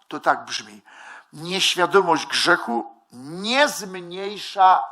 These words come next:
jego skutków w duszach,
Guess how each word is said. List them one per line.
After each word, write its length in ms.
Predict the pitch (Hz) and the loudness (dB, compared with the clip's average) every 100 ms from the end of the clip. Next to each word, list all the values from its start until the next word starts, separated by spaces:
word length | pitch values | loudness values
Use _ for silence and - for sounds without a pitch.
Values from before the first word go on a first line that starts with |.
| - - | -14 -16
jego 640 | 156 170 165 147 156 139 | 0 0 2 2 2 2
skutków 1080 | - - - - - - - - - - _ _ _ _ _ _ _ - _ - | -4 -8 -8 -10 -16 -16 -14 -16 -16 -18 _ _ _ _ _ _ _ -20 _ -14
w 80 | |
duszach, 500 | - 175 - - - | -2 0 0 -2 -4